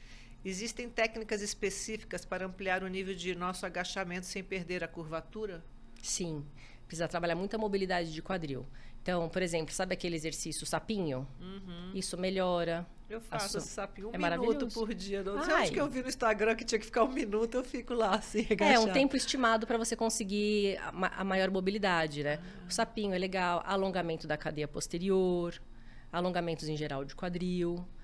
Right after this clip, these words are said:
Speaker 2: São exercícios ótimos pra você ganhar mobilidade pro quadril.
Speaker 1: É, alongamento tem que fazer parte da vida,
Speaker 2: Tem.
Speaker 1: né?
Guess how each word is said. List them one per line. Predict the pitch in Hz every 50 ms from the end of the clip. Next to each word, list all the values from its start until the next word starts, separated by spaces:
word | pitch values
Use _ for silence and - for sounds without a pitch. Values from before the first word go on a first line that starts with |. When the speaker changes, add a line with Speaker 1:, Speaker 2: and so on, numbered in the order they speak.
| - -
Speaker 2:
São | - - 165
exercícios | 156 151 160 151 165 156 - 165 165
ótimos | 170 160 165 - - 185 -
pra | - 180
você | 175 170 - 180
ganhar | 175 175 170 170 156 156 165 180 196 - -
mobilidade | - 180 175 170 175 170 165 156 156 156 156 -
pro | - - 190
quadril. | - - 202 180 170 160 151 147 147 - - - - - - -
Speaker 1:
É, | 233 214
alongamento | 180 185 202 214 214 214 214 208 220 233 226 -
tem | 262 226
que | -
fazer | - 254 233 240 233
parte | 220 - 190 165 143 - - 151
da | 147 151 139
vida, | 135 - 135
Speaker 2:
Tem. | 131 143 127
Speaker 1:
né? | 127 127 135 143 143